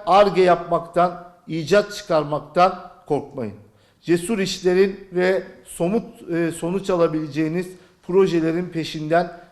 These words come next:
ısrarla gidin. Bakanlık olarak bu çabalarınızda en büyük destekçiniz biziz. Bu vesileyle bugünkü konferansta söz alacak araştırmacılarımızın her birine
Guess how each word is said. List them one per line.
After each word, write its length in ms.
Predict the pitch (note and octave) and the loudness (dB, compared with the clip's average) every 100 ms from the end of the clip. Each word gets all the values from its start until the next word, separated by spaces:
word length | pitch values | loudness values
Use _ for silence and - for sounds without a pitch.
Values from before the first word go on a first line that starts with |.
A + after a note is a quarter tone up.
| - | -12
ısrarla 580 | C#3 - G#3 G#3+ E3 C#3 | -12 -2 6 6 6 -2
gidin. 260 | A2 - - _ _ _ _ D#3+ | -4 -12 -20 _ _ _ _ -4
Bakanlık 500 | D3+ F#3+ G#3 A#3 G#3 | 0 2 2 0 2
olarak 360 | G#3 G3 G#3 - - - G#3 | 4 6 4 2 -18 -16 -10
bu 80 | |
çabalarınızda 1200 | G#3 G#3 F#3+ F#3 F3+ F3+ F3 D#3+ D#3+ G3 F#3+ - - G#3+ | -2 0 2 2 2 0 -4 -4 2 2 2 -6 -6 4
en 260 | A#3 G3 | 4 4
büyük 260 | E3+ E3 - | -4 -6 -4
destekçiniz 760 | D3+ - D#3 - D3 E3 C#3+ | -4 -4 -8 -8 -12 -10 -10
biziz. 240 | C3+ A2 G2+ - _ _ _ - | -12 -12 -16 -20 _ _ _ -6
Bu 120 | A3+ | 2
vesileyle 840 | G#3+ - G#3 G3+ G3+ G3 G3 F#3+ - - _ | 4 2 -2 4 4 4 2 0 -6 -20 _
bugünkü 480 | F#3 F#3+ G#3+ F#3 F#3+ | -10 -4 -4 -6 -8
konferansta 680 | G3 G3 F#3+ F#3+ F#3+ F3+ G3 | -2 -2 0 0 0 -2 -6
söz 260 | F#3+ G3+ F3 | -2 -2 0
alacak 560 | E3+ D#3 E3+ E3+ - - - | -2 0 0 0 -4 -18 -2
araştırmacılarımızın 1300 | D#3+ F3 E3+ - F3 F3+ E3 F3 F3 F3 E3+ F3+ F3+ | 2 4 2 -6 -4 -4 -2 0 0 0 -4 -4 0
her 300 | F#3 G3+ E3 | 2 2 0
birine 400 | E3 E3 E3+ | -4 0 0